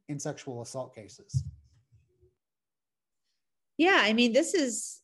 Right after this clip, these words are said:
Speaker 2: another really interesting topic, and it goes along with what we were talking about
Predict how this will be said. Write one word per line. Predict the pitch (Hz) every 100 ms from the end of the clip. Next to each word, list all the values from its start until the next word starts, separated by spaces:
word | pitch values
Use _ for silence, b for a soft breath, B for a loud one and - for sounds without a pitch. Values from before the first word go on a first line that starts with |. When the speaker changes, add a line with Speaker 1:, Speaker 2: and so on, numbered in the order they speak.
| -
Speaker 2:
another | 214 233 247
really | 233 226 220
interesting | 196 214 - - 208
topic, | 190 233 269 208 180
and | 180
it | 180
goes | 208 208
along | 202 190 190 196
with | 190 180 180 - _ _ _ _ _
what | 214 202
we | 208
were | 196
talking | 190 208 202 196 190
about | 185 180 175 165